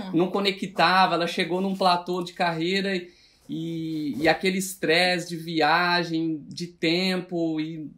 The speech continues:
Speaker 2: então a gente passou dois mil e dezoito assim,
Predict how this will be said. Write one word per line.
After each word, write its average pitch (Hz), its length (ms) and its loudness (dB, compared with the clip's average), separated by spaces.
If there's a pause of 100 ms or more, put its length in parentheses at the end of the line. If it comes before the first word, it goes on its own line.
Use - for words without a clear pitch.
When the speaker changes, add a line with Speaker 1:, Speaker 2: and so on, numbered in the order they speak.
(560)
Speaker 2:
então 156 920 -2 (520)
a 190 100 -6
gente 156 240 -2
passou 175 260 -4
dois 180 200 0
mil 190 120 0
e 180 40 -2
dezoito 190 340 0
assim, 170 460 0